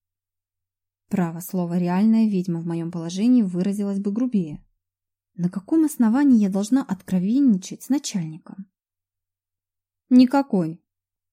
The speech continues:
поразительно легко согласился декан и попросил: "Не переносите прошлое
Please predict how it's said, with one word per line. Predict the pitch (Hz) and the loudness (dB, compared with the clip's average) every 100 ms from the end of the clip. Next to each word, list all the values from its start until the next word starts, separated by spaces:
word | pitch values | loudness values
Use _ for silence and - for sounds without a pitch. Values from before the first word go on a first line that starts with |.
| _ _ | _ _
поразительно | 196 180 185 175 185 170 | -4 0 0 -2 -4 -4
легко | 170 190 - | -6 -6 -8
согласился | 320 294 262 262 269 247 233 | -6 -4 -4 -4 -4 -4 -6
декан | 247 247 165 175 | -6 -6 -6 -6
и | |
попросил: | 196 220 233 - 170 - _ _ _ _ _ _ - | -6 -4 -6 -8 -16 -16 _ _ _ _ _ _ -6
"Не | 196 190 | 2 2
переносите | 185 190 196 214 339 330 | 2 2 4 4 2 0
прошлое | 269 214 240 - 180 156 - | -2 0 -2 -2 -8 -10 -12